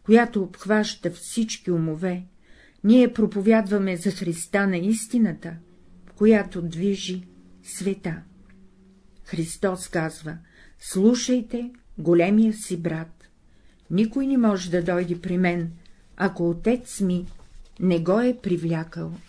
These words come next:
Бог привлича всички души. Пред тях се открива необятна светлина, прекрасен свят, с реки, дървета и цветя, с зрели и вкусни плодове.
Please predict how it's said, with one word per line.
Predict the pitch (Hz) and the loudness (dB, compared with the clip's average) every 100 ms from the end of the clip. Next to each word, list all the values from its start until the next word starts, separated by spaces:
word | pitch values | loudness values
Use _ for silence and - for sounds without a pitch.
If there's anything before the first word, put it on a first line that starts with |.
| _ - - - - - - - - | _ -20 -20 -20 -20 -20 -20 -18 -6
Бог | 165 240 - - _ _ - | -2 -2 -4 -20 _ _ -10
привлича | - 180 202 226 226 214 | -4 -2 0 0 -2 -6
всички | - - 247 233 - 226 | -6 -4 -2 -2 -4 -4
души. | 202 202 202 - 165 165 - _ _ _ - - | -2 -2 -2 -4 -6 -8 -14 _ _ _ -10 2
Пред | 196 190 | 2 2
тях | 214 208 208 | 0 0 -2
се | - 190 | -2 -2
открива | 175 - 214 202 | -2 -2 0 2
необятна | 190 185 165 185 214 220 220 226 | 0 0 0 0 0 2 2 2
светлина, | - 220 214 202 190 165 160 - - - - - | 0 -2 0 -2 -2 -4 -10 -18 -20 -20 -10 4
прекрасен | 220 220 226 240 226 220 208 | 4 6 2 2 2 2 2
свят, | - - 170 165 165 - - - _ | 0 -2 -2 -2 -6 -20 -20 -20 _
с | - - | -10 -4
реки, | 175 170 - 196 202 - - - - | -4 -4 -6 -6 -6 -12 -20 -20 -2
дървета | 180 185 196 208 208 | 0 2 2 2 0
и | 202 196 | -4 -4
цветя, | 185 165 190 - 180 185 185 _ - - | -6 -6 -6 -6 -8 -8 -12 _ -20 -20
с | - - 196 | -8 0 0
зрели | 180 208 214 208 196 185 - | 2 2 4 4 0 -4 -4
и | 196 | -6
вкусни | - 220 226 - 196 | -4 -4 -4 -2 -6
плодове. | 196 180 175 160 165 170 | -4 -4 -4 -4 -4 -8